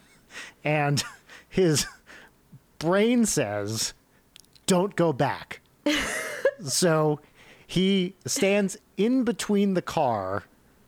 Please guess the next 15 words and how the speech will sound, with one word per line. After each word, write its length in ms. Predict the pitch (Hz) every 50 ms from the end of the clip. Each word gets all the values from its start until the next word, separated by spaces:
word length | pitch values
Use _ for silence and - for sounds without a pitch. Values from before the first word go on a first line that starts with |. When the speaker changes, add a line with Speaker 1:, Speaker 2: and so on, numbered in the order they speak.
| _ _ _ _ -
Speaker 1:
kind 180 | - - 226 226
of 80 | 214 -
hiding, 560 | - - - 190 196 196 165 123 104 87 80 82 - - - _ _ _ _ - - - _ - - - - - - - - - _ _ - - - _ _ _ -
and 160 | - 165 151
just 180 | 135 202 165 -
lets 380 | 151 135 147 190 - - - -
this 220 | 202 196 - -
girl 420 | - 160 165 170 175 170 139 117 -
go 420 | - 170 160 120 95 92 98 92 82 113 - _
until 220 | 139 139 - 151 139
the 180 | 131 156 160 - -
end 340 | 180 190 233 254 269 262 240
of 100 | 240 202
the 80 | 220 226
line 600 | 208 180 160 143 135 113 98 95 95 101 104 82